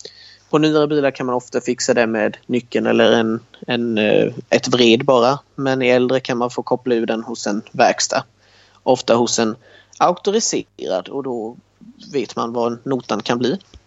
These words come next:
Sen ska vi, ska de ha bilbarnstol från, eh, det är upp, ungefär från nio månader upp till fyra, fem år. Det beror på lite. Man ska, det ska nästan se ut som att man är på tok för stor för att använda den.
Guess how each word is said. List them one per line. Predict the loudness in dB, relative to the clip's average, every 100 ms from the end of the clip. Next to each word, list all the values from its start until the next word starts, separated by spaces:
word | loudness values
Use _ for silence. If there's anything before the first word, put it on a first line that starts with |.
| _ -20 -18 -18 -4
Sen | 2 4
ska | 4 6
vi, | 6 6 2 _
ska | -4 2 2
de | 2
ha | 2
bilbarnstol | 2 2 2 -2 0 -2 -2 -8 _ _ _ _ _ -12
från, | -4 -4 -2 -2
eh, | -2 -2 -6 _ _ _
det | 4 6
är |
upp, | 6 4 0
ungefär | 0 2 0 2 4 6 4
från | 0 -6
nio | -4 -4
månader | -4 -4 -2 -2
upp | -2 0
till | 0 2 -2 _ -20 -20 _ _ -20 _ -4
fyra, | 0 2 2
fem | 2 0 0
år. | 0 0
Det | 0 0
beror | 0
på | -2 -4 0
lite. | 2 2 -2 -2 -6
Man | -2 -2
ska, | 2 0 0 _ _ -6 -4
det | 0 0
ska | 2 2
nästan | 2 2
se | 4 2
ut | 4
som | 2 0
att | 0
man | 2
är | 2
på | 0
tok | 0 0 0
för | -4
stor | 0 2 4 4
för | 4 4
att | 4
använda | 2 0 -2 -2
den. | -4